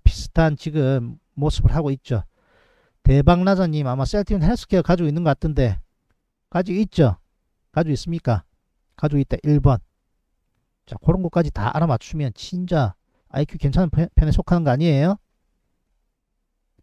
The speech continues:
왜냐하면 "홀딩 계속 하나요?" 이렇게 물어봤기 때문에 기억하거든요. 자, 셀트리온 헬스케어.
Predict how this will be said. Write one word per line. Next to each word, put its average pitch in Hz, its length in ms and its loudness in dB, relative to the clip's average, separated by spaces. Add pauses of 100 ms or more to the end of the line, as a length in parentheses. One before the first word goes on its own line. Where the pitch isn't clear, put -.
(300)
왜냐하면 147 360 2
"홀딩 202 280 2
계속 165 320 2
하나요?" 202 360 4
이렇게 151 180 0
물어봤기 156 360 4
때문에 131 200 2
기억하거든요. 123 1300 -4 (2250)
자, 156 140 -12 (920)
셀트리온 151 580 -12
헬스케어. 123 800 -10